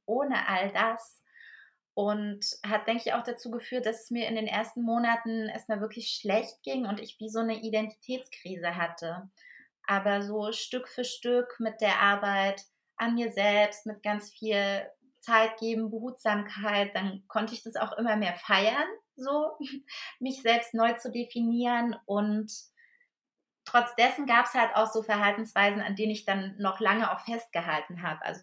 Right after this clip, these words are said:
zum Beispiel im ersten Jahr meiner Nüchternheit bin ich dann trotzdem immer noch viel auf Partys gegangen, weil ich dachte so: „Hey, das gehört doch zu mir, das kann ich doch nüchtern genauso gut.“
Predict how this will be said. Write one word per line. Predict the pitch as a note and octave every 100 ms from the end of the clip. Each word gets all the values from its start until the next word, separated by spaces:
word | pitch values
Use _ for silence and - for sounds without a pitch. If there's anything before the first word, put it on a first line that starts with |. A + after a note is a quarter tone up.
| -
zum | G#3+
Beispiel | G3+ G3+ G#3+
im | G3+
ersten | G#3 A3+ -
Jahr | A3+
meiner | G#3+ G3+ G3
Nüchternheit | A3 C#4 - A#3 G#3+ A3+ A3 A3 - - - -
bin | A#3
ich | A3+
dann | A3+
trotzdem | A3 C4+ D4 - A#3
immer | G#3+ A#3 A3
noch | G#3 -
viel | - A3+ A3 G#3 -
auf | G3
Partys | - G#3+ A#3 A#3+ A#3
gegangen, | - G#3+ F#3+ F#3+
weil | F#3+
ich | G3
dachte | - G3 - G3
so: | G3
„Hey, | G3 A#3 A3+ A3 A3 - _ _ _ _
das | G3+ G3
gehört | G#3+ G#3 G3+
doch | G3
zu | - -
mir, | G#3 B3 C#4+ B3 A#3 A3+
das | G3+ -
kann | G#3+ G3+
ich | G#3
doch | G#3+ A3
nüchtern | A#3 A#3+ - G#3
genauso | G3 G3 A3 B3+ B3+ B3+
gut.“ | B3 A#3+ B3 A#3